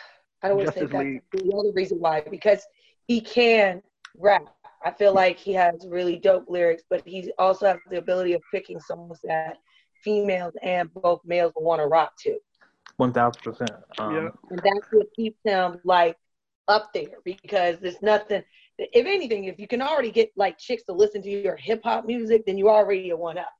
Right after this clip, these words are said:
Speaker 1: 'cause that's giving you an extra audience there that typically probably wouldn't listen to hard rap. So
Speaker 3: Right.
Speaker 2: Yep.
Speaker 1: I have to agree with you when it comes to that. You, you're absolutely correct. I can honestly say if you put an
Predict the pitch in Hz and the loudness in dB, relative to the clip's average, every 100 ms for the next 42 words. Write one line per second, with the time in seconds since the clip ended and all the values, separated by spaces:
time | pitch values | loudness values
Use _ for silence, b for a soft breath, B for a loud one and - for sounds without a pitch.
0 | _ _ - _ - 175 190 180 _ _ | _ _ -20 _ -10 0 0 0 _ _
1 | _ _ _ _ _ _ - 226 214 214 | _ _ _ _ _ _ 2 4 4 4
2 | 208 202 196 - 202 196 196 180 - 185 | 4 4 -2 -2 -2 0 0 -4 0 4
3 | 233 214 190 - 185 180 175 220 202 196 | 4 4 0 -2 -2 -2 -2 -2 -2 -10
4 | 190 190 185 185 190 180 185 170 175 185 | -6 -4 -4 -4 -4 -4 -6 -4 -6 -8
5 | - - - 175 165 - _ _ _ 170 | -16 -12 -4 -2 -2 -8 _ _ _ 0
6 | 165 170 381 - - _ _ _ - - | 0 -2 -8 -10 -14 _ _ _ 2 2
7 | 160 160 _ _ - 151 170 233 254 247 | 2 -4 _ _ -6 -2 2 4 2 0
8 | 233 214 220 202 185 196 185 170 170 156 | -4 0 0 0 -2 -4 -4 -4 -6 -8
9 | - 160 165 - 185 185 185 214 220 214 | -8 -2 -2 -4 -8 -4 4 4 4 2
10 | 214 196 180 160 - 190 214 202 196 196 | -2 0 -2 -2 -2 -2 0 -4 -4 -8
11 | - 180 175 _ _ _ - - 208 185 | -4 -4 -4 _ _ _ -16 2 4 4